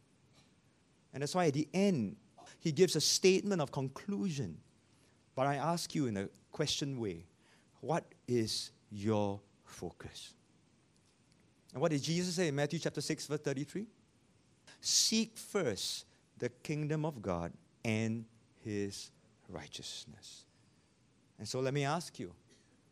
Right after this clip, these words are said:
where can we find the kingdom of God? You wanna seek it, right? You must at least look somewhere, right? You must at least have some bearings. You don't wanna seek it in the wrong place. You wanna get the address of God correct, somewhere there,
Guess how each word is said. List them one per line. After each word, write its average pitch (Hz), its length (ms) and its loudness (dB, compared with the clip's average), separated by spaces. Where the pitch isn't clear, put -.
where 151 180 4
can 147 200 2
we 165 100 2
find 160 540 0
the 101 80 -4
kingdom 101 320 -2
of 87 100 -8
God? 85 200 -8
You 123 80 2
wanna 208 120 8
seek 233 300 4
it, 254 80 6
right? 294 160 2
You 220 60 4
must 160 120 4
at 185 120 4
least 190 240 6
look 202 160 4
somewhere, 185 480 8
right? 214 200 4
You 185 120 6
must 180 140 6
at 190 80 8
least 226 140 2
have 160 100 2
some 220 380 8
bearings. 131 680 2
You 202 200 6
don't 247 80 10
wanna 214 100 10
seek 214 340 4
it 220 40 4
in 170 60 2
the 123 140 4
wrong 151 540 10
place. 113 500 -6
You 180 160 6
wanna 220 180 10
get 170 340 8
the 165 200 4
address 151 760 6
of 131 280 6
God 143 340 8
correct, 120 440 2
somewhere 233 720 6
there, 175 500 4